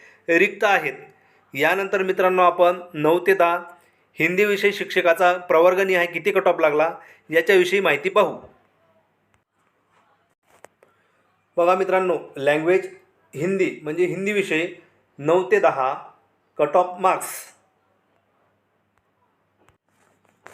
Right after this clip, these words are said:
बघा, पहिली कॅटेगरी आहे एससी. एससी सर्वसाधारणचा कट ऑफ हा एकशे सोळा लागलेला आहे. एससी महिला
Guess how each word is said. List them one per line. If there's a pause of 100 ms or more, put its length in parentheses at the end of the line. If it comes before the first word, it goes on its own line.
(1400)
बघा,
पहिली
कॅटेगरी
आहे
एससी. (1700)
एससी
सर्वसाधारणचा
कट
ऑफ
हा
एकशे
सोळा
लागलेला
आहे. (880)
एससी
महिला